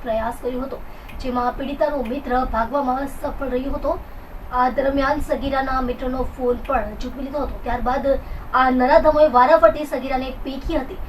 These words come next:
અને તેને અર્ધનગ્ન હાલતમાં મૂકીને ભાગી ગયા હતા. સગીરાના મિત્રએ ગ્રામજનોની મદદ માંગી અને સગીરાને અર્ધનગ્ન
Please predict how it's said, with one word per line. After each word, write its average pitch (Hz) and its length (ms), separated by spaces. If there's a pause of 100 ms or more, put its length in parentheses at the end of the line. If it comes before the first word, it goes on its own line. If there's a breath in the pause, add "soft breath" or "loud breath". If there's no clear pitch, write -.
(280 loud breath)
અને 254 180
તેને 285 200
અર્ધનગ્ન 311 520
હાલતમાં 269 560
મૂકીને 240 400
ભાગી 240 300
ગયા 277 120
હતા. - 1080
સગીરાના 349 300
મિત્રએ 320 380
ગ્રામજનોની 277 680
મદદ 247 340
માંગી 247 360
અને 247 140
સગીરાને 247 420
અર્ધનગ્ન 262 560